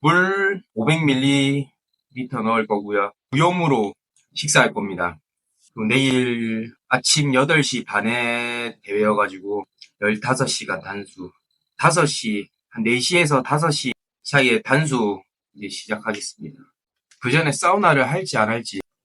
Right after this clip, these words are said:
아직도 고민이네요. 네, 사우나 하기로 결정했습니다.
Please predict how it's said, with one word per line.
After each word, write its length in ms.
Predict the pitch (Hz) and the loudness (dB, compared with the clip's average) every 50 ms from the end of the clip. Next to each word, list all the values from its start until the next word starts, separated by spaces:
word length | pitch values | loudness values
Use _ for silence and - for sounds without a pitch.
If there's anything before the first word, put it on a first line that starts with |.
| _ _ _ - - | _ _ _ -6 -2
아직도 260 | 127 139 127 - 110 - | -2 -2 -2 -4 -6 -4
고민이네요. 720 | 104 107 117 113 101 95 87 85 85 80 80 82 85 85 _ _ _ _ _ _ _ _ _ _ _ _ _ _ _ _ _ _ _ | -4 -2 -2 -2 -2 -4 -6 -8 -8 -10 -10 -12 -14 -16 _ _ _ _ _ _ _ _ _ _ _ _ _ _ _ _ _ _ _
네, 80 | - 117 | -6 -4
사우나 460 | - - 180 180 208 220 214 196 180 | 0 2 4 4 4 4 4 4 4
하기로 380 | 160 143 143 131 127 123 120 120 | 4 4 2 2 2 2 2 2
결정했습니다. 920 | - 135 135 135 156 147 147 147 143 - 131 117 104 95 98 98 95 95 | 2 0 2 2 2 0 0 0 0 -2 -2 -2 0 0 -2 -2 -2 -4